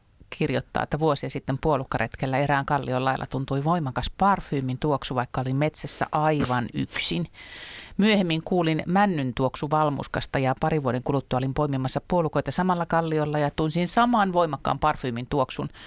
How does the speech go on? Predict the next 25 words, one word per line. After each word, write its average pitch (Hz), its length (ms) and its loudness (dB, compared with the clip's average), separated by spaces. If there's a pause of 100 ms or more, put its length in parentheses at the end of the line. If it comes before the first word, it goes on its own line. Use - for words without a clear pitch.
(260)
Yritin 240 400 2
etsiä 208 300 2
kyseistä 165 440 0
sientä 160 340 -2
sieltä 135 340 -2 (380)
turhaan. 156 760 0 (540)
Miten 240 440 4
kauas 175 500 4
sienen 160 480 2
tuoksu 160 420 0
voi 143 140 2
maastossa 165 760 0
levitä? 139 400 0 (360)
Vai 190 220 4
tuoksuuko 226 540 2
rihmasto 160 640 0
ennen 147 200 0
kuin 160 200 0
lakit 180 360 0
nousevat? 131 560 0 (360)
Vai 180 80 6
oliko 175 180 2
tuoksu 160 320 0
jäänyt 131 260 0
jonkun 147 320 0